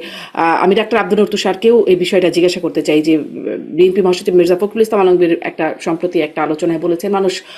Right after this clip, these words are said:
গণভোট বোঝে না, জুলাই সনদ বোঝে না, মানুষ বোঝে নির্বাচন।" আর জয়নাল আব্দিন ফারুক, আহ, সাবেক চিফ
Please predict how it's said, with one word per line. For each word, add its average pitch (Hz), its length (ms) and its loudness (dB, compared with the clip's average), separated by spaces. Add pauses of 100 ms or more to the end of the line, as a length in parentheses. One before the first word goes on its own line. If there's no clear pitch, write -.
(260)
গণভোট 214 340 2
বোঝে 190 260 2
না, 202 100 4
জুলাই 208 260 2
সনদ 226 240 -2
বোঝে 240 200 0
না, 294 60 2
মানুষ 165 280 2
বোঝে 156 220 -2
নির্বাচন।" 131 480 0 (300)
আর 185 140 0
জয়নাল - 380 2
আব্দিন 269 220 2
ফারুক, 254 360 2
আহ, 170 460 0 (340)
সাবেক 175 320 0
চিফ 190 160 2